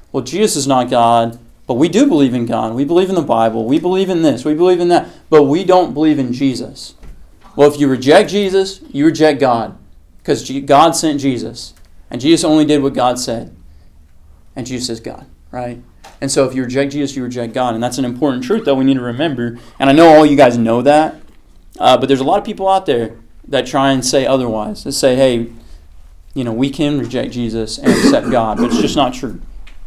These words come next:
It's not true. They're from Satan. They're from the devil, their father. Look at verse forty-three. "Why do you not understand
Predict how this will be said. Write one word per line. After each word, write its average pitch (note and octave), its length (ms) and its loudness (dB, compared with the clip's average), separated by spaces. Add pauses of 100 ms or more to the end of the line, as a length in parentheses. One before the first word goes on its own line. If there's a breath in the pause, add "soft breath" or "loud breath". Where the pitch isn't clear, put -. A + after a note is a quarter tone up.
(400)
It's A3+ 160 -2
not C#3+ 280 4
true. D3+ 140 2
They're C3+ 160 4
from D3 480 2 (160 loud breath)
Satan. C#3+ 360 4
They're C#3 120 4
from C#3 280 2
the B2+ 60 0
devil, C3 600 2
their C3+ 120 2
father. B2+ 360 4
Look C#3 120 2
at C#3+ 80 0
verse D3 220 2
forty-three. C#3 600 0 (400 loud breath)
"Why F3 260 8
do B3+ 80 2
you A#3 120 6
not G#3 220 4
understand E3+ 960 0